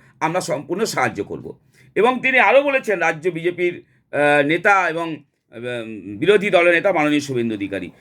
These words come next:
তিনি পরিষ্কার বললেন, এই তো ঝুলি থেকে বেড়াল তো বেরিয়ে গেল। এতদিন বলছিল,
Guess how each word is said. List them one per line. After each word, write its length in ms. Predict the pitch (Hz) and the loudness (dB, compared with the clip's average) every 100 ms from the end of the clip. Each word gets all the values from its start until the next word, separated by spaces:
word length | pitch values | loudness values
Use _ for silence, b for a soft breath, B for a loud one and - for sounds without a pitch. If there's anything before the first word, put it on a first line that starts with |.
| b - | b -4
তিনি 160 | 220 | -2
পরিষ্কার 500 | 220 208 233 - 214 | 2 2 2 2 2
বললেন, 320 | 190 180 170 | 4 4 4
এই 140 | 160 160 | 4 0
তো 440 | 190 240 226 131 _ _ _ _ | 2 4 4 0 _ _ _ _
ঝুলি 220 | 143 208 | -6 -2
থেকে 200 | 202 190 | 0 2
বেড়াল 260 | 175 165 165 | 4 4 2
তো 100 | 160 | 0
বেরিয়ে 260 | 147 147 | 0 2
গেল। 380 | 147 160 233 180 - _ _ - | 2 2 0 -2 -8 _ _ -2
এতদিন 340 | 165 180 185 | 0 0 0
বলছিল, 380 | 175 180 160 | 2 0 0